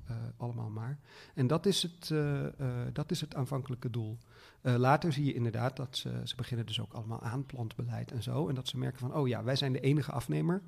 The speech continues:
of willen dat zijn." En, eh, de productie groeit nu enorm, dus op enig moment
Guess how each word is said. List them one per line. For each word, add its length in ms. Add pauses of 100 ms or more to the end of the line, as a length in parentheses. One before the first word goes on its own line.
(280)
of 240
willen 300
dat 200
zijn." 420 (600)
En, 480
eh, 220
de 80
productie 400
groeit 300
nu 140
enorm, 400
dus 200
op 200
enig 280
moment 520